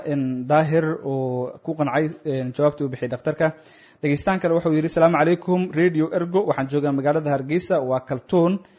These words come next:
Waxaan ahay qof dumar ah oo uur leh. Dhakhtarka waxaan weydiin lahaa, aniga oo uur leh, ma cuni karaa ama ma cabi karaa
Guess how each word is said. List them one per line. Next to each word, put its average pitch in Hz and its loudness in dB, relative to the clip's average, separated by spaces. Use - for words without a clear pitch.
Waxaan 151 0
ahay 151 2
qof 165 0
dumar 156 2
ah 165 2
oo 147 -2
uur 151 2
leh. 131 -2
Dhakhtarka 147 -6
waxaan 139 -2
weydiin 135 -2
lahaa, 156 0
aniga 151 2
oo 147 2
uur 160 2
leh, 165 0
ma 147 -6
cuni 156 -2
karaa 156 2
ama 151 0
ma 143 0
cabi 156 0
karaa 156 2